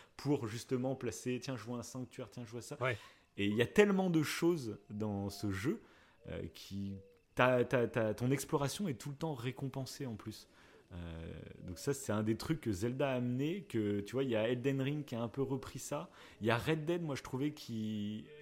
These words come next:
Speaker 1: qui trouvait une autre recette, mais qui, qui avait ce truc-là.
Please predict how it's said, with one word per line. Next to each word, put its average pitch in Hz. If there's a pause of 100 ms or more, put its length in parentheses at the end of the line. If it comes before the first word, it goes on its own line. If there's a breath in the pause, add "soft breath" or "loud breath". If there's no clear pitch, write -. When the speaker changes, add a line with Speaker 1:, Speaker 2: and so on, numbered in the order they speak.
(280)
Speaker 1:
qui -
trouvait 160
une 165
autre 165
recette, 160
mais 113
qui, 110
qui -
avait 131
ce 156
truc-là. 151